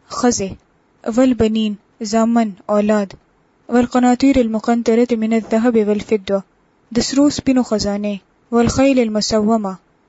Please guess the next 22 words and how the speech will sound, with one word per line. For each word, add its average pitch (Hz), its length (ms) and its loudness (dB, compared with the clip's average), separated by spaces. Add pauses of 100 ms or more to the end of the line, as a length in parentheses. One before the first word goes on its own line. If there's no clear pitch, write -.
نخدار 233 580 0
ښکلي 254 500 0
اسونه، 190 340 -8 (360)
والانعام، 226 640 0 (220)
څاروي، 208 520 -2 (440)
والحرث، 226 480 0 (460)
او 226 80 0
د 214 180 -4
فصل 226 280 -4
ځمکې. 196 400 -10 (1120)
د 233 80 -4 (120)
انسانانو 262 560 0
په 285 120 0
زړه 233 200 -2
کې 262 180 -2
د 247 200 -2
دې 247 140 2
دنیا 240 280 0
محبت 220 540 -2
ځای 220 240 -2
نیولی 196 340 -4
دی. 175 140 -8